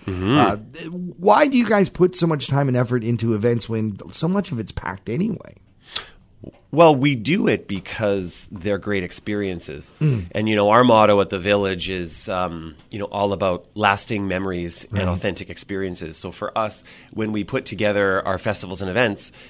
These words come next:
Speaker 1: we really want them to be a place where our local community comes together, where our visitors get to try something new and, um, you know, celebrate local talent and culture. And, uh, you know, we look at,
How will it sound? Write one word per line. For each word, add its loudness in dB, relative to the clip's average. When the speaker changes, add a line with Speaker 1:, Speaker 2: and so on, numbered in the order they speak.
Speaker 1:
we -2
really 0
want -2
them -4
to -8
be -6
a -8
place -6
where -4
our -4
local -8
community -8
comes -6
together, -4
where -6
our -4
visitors -6
get -10
to -14
try -8
something -14
new -2
and, -4
um, -6
you -4
know, -4
celebrate -2
local -6
talent -4
and -12
culture. -2
And, 0
uh, 2
you 0
know, 4
we 4
look 0
at, -2